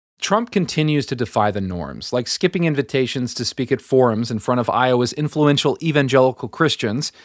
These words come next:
He doesn't even bother to participate in Iowa Senator Joni Ernst's annual Roast and Ride fundraiser, but he still dominates the field. And to see an example of his influence, let's take a trip to the Iowa State Fair. This is Caucus Land from Iowa Public Radio.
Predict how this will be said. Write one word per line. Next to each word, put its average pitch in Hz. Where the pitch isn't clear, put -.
He 190
doesn't 196
even 185
bother 170
to 170
participate 165
in 104
Iowa 127
Senator 131
Joni 131
Ernst's -
annual 135
Roast 123
and 123
Ride 165
fundraiser, 90
but -
he 185
still 233
dominates 135
the 107
field. 90
And 113
to 110
see 202
an 202
example 165
of 135
his 123
influence, 175
let's 113
take -
a 254
trip 139
to 143
the 139
Iowa 156
State 120
Fair. 101
This 175
is 214
Caucus 147
Land 98
from -
Iowa 143
Public 117
Radio. 90